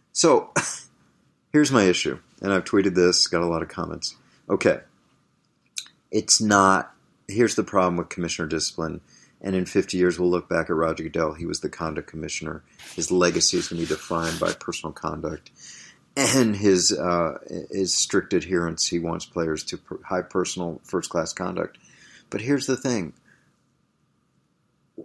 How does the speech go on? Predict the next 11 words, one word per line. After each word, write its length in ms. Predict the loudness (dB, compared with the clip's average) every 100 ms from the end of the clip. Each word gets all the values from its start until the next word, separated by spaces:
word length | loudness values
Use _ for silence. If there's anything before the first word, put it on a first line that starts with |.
| -20 -20 _ _ _ -6
Uh, 200 | -4 -4 -10 -20 -6
there's 220 | -2 0
no 140 | 0
criticism 680 | 0 2 2 2 0 -4 -6 -6
that 240 | -2 -2 2
they're 160 | 0
too 280 | 0 -4 -4
harsh 600 | -2 -4 -4 -6 -8 -10 -12 _ _ _ _ _ _ _ -4
or 100 | -2
too 200 | -2 -2
soft. 640 | 0 -2 -6 -14 _ -20